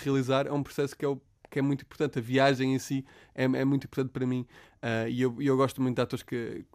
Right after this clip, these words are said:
como os deste filme, que, que nós realmente trabalhámos juntos, ah, ficámos muito tempo juntos, ah, foi uma colaboração total para encontrar as personagens.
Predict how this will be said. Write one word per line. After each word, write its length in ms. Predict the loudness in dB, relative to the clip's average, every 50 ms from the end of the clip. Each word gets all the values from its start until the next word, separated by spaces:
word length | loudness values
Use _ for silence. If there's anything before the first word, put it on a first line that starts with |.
| -20 -12 -6
como 200 | -2 0 0 2 0
os 120 | 0 0
deste 200 | -2 -4 -6 -6
filme, 220 | -4 -2 -2 -2
que, 180 | -4 -6 -10 -10
que 120 | -6 -4
nós 140 | -4 -4 -4 -4
realmente 360 | -4 -2 -2 -2 -2 -4 -4
trabalhámos 460 | -2 0 0 2 2 2 2 2 0
juntos, 360 | -2 -4 -4 -4 -4 -6 -12 -14 -12
ah, 180 | -10 -8 -8 -8 -10 -14 -20 -20 _ -10
ficámos 400 | -8 -6 -2 0 0 0 0 0
muito 220 | -2 -2 -2 -2 -2
tempo 260 | -4 -4 -4 -4 -6
juntos, 360 | -4 -2 -2 -2 -4 -6 -10 -20 -20 -20 -20 _ -6
ah, 240 | -2 -2 0 0 0
foi 140 | 0 0 0
uma 140 | 2 0
colaboração 480 | 0 2 2 2 2 2 0 0 0 -2
total 340 | -4 -4 -4 -2 0 0 0
para 140 | -2 -4 -6
encontrar 260 | -6 -6 -6 -6 -6
as 80 | -8
personagens. 480 | -8 -14 -14 -12 -10 -10 -10 -10 -12 -16